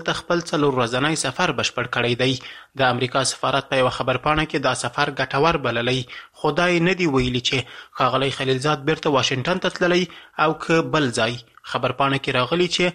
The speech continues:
د دې سفر پر مهال له حکومتي او سیاسي چارواکو،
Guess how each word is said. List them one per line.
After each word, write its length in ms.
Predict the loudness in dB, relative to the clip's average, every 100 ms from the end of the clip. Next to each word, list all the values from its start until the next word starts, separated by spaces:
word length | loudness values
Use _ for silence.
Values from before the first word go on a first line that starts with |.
| -4 -20 _
د 140 | 2
دې 80 | 2 2
سفر 300 | -2 -2 -2
پر 140 | 0 0
مهال 280 | 2 2 2
له 100 | 0
حکومتي 480 | 0 -2 0 2 2
او 80 |
سیاسي 340 | 2 0 -2 -2 -2
چارواکو، 560 | 2 2 2 2 2